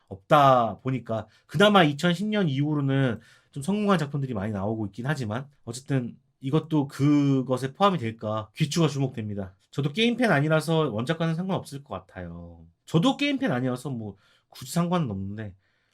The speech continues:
그, 그리고 또 허접한 애들이 나오는 게 아니라 케이트 블란쳇하고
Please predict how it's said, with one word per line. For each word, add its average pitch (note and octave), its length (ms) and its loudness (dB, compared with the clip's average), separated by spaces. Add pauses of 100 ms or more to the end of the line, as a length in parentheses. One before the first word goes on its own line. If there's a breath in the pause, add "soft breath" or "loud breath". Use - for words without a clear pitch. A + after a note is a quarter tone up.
(120)
그, D#3+ 220 -2
그리고 F3 320 0
또 D3 480 0 (300)
허접한 A#3+ 340 0
애들이 E3+ 220 2
나오는 B2 280 -2
게 C3+ 60 -2
아니라 G2 300 -4
케이트 B3 320 -10
블란쳇하고 D3 720 -2